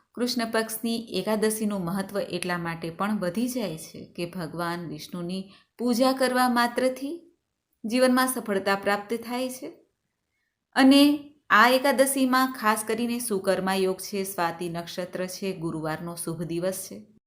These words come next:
બૃહસ્પતિ દેવની પણ પૂજા થાય છે. ગુરુવારનું વ્રત, ઉપવાસ પણ ભક્તો કરી શકે છે એકાદશીના વ્રતની સાથે.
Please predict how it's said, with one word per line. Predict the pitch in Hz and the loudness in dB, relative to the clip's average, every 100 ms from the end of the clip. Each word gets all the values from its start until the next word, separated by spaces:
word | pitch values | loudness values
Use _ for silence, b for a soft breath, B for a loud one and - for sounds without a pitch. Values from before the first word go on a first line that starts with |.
| _ _ | _ _
બૃહસ્પતિ | 190 254 262 262 247 254 | 2 4 4 2 0 2
દેવની | 202 190 190 202 | 6 6 6 4
પણ | 208 226 247 | 0 0 0
પૂજા | 233 226 240 233 | -2 -2 -2 -4
થાય | 233 233 226 | -6 -6 -6
છે. | - 233 | -8 -6
ગુરુવારનું | 190 185 190 185 185 175 | -4 -4 -4 -4 -6 -4
વ્રત, | 175 214 214 - | 0 0 -2 -10
ઉપવાસ | - 170 - 180 202 208 - | -10 -10 -4 0 0 -2 -4
પણ | 185 | -6
ભક્તો | 170 165 - 165 | -8 -10 -8 -6
કરી | 160 160 | -6 -6
શકે | 165 160 - 160 | -8 -8 -8 -8
છે | - 233 | -4 -4
એકાદશીના | 247 175 170 160 165 170 170 | -2 -4 -4 -4 -4 -6 -6
વ્રતની | 160 160 160 202 | -4 -6 -4 -4
સાથે. | 214 185 190 - 240 180 - | -4 -4 -4 -6 -8 -10 -12